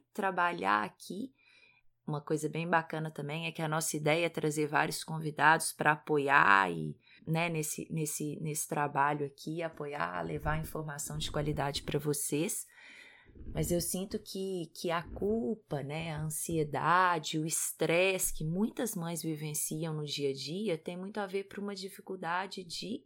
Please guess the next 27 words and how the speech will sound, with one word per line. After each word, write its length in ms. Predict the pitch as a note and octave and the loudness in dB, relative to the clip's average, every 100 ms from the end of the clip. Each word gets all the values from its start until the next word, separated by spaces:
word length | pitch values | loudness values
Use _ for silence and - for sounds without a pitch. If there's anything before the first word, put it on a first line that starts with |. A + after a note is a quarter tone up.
| _ | _
tem 200 | F3+ F3+ | -2 -2
a 60 | |
ver 160 | E3 D#3+ | -4 -6
com 100 | - | -4
esse 180 | D3 D3 | -4 -2
excesso 380 | D3 F3 F#3+ - | 2 2 2 -2
de 80 | |
informação 640 | F#3+ - D#3+ D#3 D3 D3 D3+ | -4 -2 0 0 0 -2 -4
que 100 | E3+ | -4
a 40 | |
Maíra 420 | D#3 D3 C#3+ C#3+ | -2 -2 -2 -4
falou, 560 | C#3+ - B2+ C3 C#3 E3+ | -4 -4 -2 0 0 2
desse 260 | D#3 D3 C#3+ | 0 -2 -2
excesso 380 | - D3+ - | 0 0 -2
de 120 | C#3+ D3+ | -6 -4
palpite, 1040 | D3+ C#3 - C3+ C#3 E3+ F3+ - - C#3 | -2 -4 -4 -6 -4 -6 -6 -6 -6 -6
enfim, 440 | C#3 - C#3 C3+ - - - - _ | -8 -10 -10 -10 -12 -18 -18 -20 _
né, 220 | C#3+ E3 - - - | -4 -4 -6 -18 -6
uma 180 | E3+ E3+ | 0 2
desconexão 1080 | F3+ G3+ - G3+ F3+ E3 - - D3 C#3+ | 4 2 2 0 0 -2 -2 0 0 0
da 140 | C3+ C#3 | 0 2
gente 440 | C#3 C#3 C#3 - | 2 0 -2 -4
mesmo 500 | C#3 D3 F3+ F3+ G3 _ _ - | -2 -2 -2 -2 -10 _ _ -8
e 80 | F#3 | -8
uma 140 | F#3+ | -6
desconexão 880 | - - F#3 F#3+ F#3+ - F3 F3 G#3 _ - _ _ _ _ - | -8 -8 -8 -8 -8 -8 -6 -10 -12 _ -20 _ _ _ _ -10
do 480 | E3 D#3 A3 B3+ | -4 4 4 4